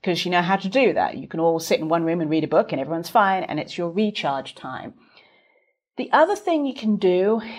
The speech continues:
is explain to family members that you trust what introversion means to you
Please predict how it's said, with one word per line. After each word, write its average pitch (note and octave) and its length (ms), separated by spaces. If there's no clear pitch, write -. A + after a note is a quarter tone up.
is A#3+ 520
explain C4 640
to D#4 120
family C#4+ 360
members E3+ 440
that - 180
you F3+ 160
trust - 560
what C#4 240
introversion A3+ 720
means F#3+ 300
to - 180
you D#3+ 460